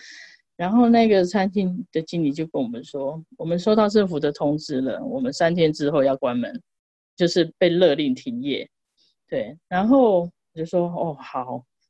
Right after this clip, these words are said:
三天之后。”然后他就说，呃，他还跟我们说：“哎，旁边还有谁啊？他们全部都受到停电。”那我们就知道，哦，印-，德里要封城了。然后我们大概我们回去以后就想一想，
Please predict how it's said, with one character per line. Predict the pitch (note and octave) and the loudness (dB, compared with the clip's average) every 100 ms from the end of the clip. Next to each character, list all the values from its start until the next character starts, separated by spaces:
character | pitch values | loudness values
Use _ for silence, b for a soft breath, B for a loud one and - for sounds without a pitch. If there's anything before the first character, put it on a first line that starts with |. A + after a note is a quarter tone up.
| _ | _
三 | - E3+ F3 | -2 -2 0
天 | E3+ | -2
之 | E3 D#3+ | 0 0
后。” | C3+ | 2
然 | C#3 E3 | 0 0
后 | |
他 | F#3+ F3+ | -2 0
就 | F3 | 0
说， | E3+ E3+ E3+ _ b b _ _ | 2 2 0 _ b b _ _
呃， | D3 C#3+ C3+ | -2 0 0
他 | F3+ | 0
还 | E3+ | 0
跟 | E3 | 2
我 | |
们 | C3 C#3+ | 2 2
说 | C#3+ | 0
：“哎， | D#3+ F3+ | 0 -2
旁 | E3+ D#3 | -2 0
边 | F3 | 0
还 | F3 D#3 | 2 2
有 | C#3 | 2
谁 | - B2 | -2 -6
啊？ | A#2 C3+ | -6 -6
他 | F3 | -4
们 | D#3+ | -4
全 | C#3+ C#3 | -4 -4
部 | D3 | 0
都 | D#3 | 0
受 | D3+ D3+ | 0 0
到 | D3+ C#3+ | 0 -2
停 | A#2 G2+ | -6 -6
电。” | A#2+ - | -8 -6
那 | F#3 | -2
我 | E3+ | -2
们 | C3+ | -4
就 | C#3+ | -6
知 | - | -4
道， | - | -4
哦， | - C3 - | -4 -8 -8
印-， | D#3 - - | -8 -8 0
德 | D3+ | 0
里 | D#3 | 2
要 | C#3+ | 0
封 | C#3+ C#3 C#3+ | 2 0 0
城 | - - - | -4 -10 -10
了。 | - _ _ _ _ _ _ _ _ - | -14 _ _ _ _ _ _ _ _ -6
然 | E3 | 0
后 | F3 | 2
我 | |
们 | E3 | 2
大 | F3 F#3 | 2 4
概 | F3 | 4
我 | D#3+ | 2
们 | D3 D3+ | 0 0
回 | D3 D3 | 0 0
去 | - F#3 C3+ | 0 2 2
以 | |
后 | D3 E3 | 2 2
就 | D#3+ D#3 | 2 2
想 | - A#2 | 0 0
一 | C3+ | 0
想， | D#3 A#2+ | 0 -6